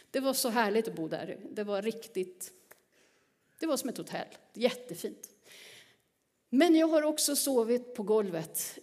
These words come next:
i Indien. Eh, och jag tycker väldigt illa om kackerlackor och råttor. Och även ödlor tycker jag inte om heller. Och just på golvet så rör sig sån här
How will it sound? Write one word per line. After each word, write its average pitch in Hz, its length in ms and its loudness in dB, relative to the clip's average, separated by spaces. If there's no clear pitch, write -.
i 208 360 2
Indien. 175 480 -2
Eh, 170 340 -6
och 214 140 -2
jag 202 460 -4
tycker 233 420 -10
väldigt 233 480 -2
illa 180 280 -2
om 139 240 -10
kackerlackor 165 600 -12
och - 80 -10
råttor. 175 440 -14
Och 185 140 -6
även 165 260 -6
ödlor 180 340 -6
tycker 202 220 -12
jag 185 60 -4
inte 165 100 -10
om 151 100 -10
heller. 175 340 -8
Och - 300 -4
just 311 440 -2
på 311 100 0
golvet 277 760 -2
så - 280 0
rör 285 280 2
sig 285 200 0
sån 190 160 -4
här 147 280 -8